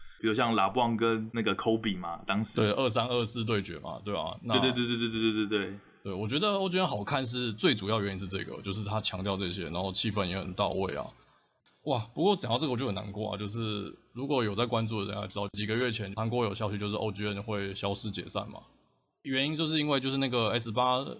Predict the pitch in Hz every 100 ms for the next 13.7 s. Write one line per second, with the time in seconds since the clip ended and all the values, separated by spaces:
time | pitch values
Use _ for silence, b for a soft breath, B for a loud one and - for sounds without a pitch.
0 | - 117 120 107 101 95 101 - 156 127
1 | 120 117 92 104 127 113 107 76 82 110
2 | 104 101 87 - - - _ _ _ -
3 | 170 170 101 101 104 101 117 117 113 101
4 | 101 123 110 110 107 98 104 101 101 101
5 | 98 104 - - 117 _ _ _ _ 104
6 | 104 113 107 101 101 98 113 107 101 -
7 | 110 104 101 95 - _ _ _ 180 151
8 | 131 123 107 95 87 123 123 123 117 107
9 | 95 107 101 92 - - 120 117 120 101
10 | 95 101 98 92 90 95 92 90 95 92
11 | 101 98 101 95 90 95 98 95 76 -
12 | - 73 113 - _ _ _ _ - 107
13 | 101 101 107 104 104 104 101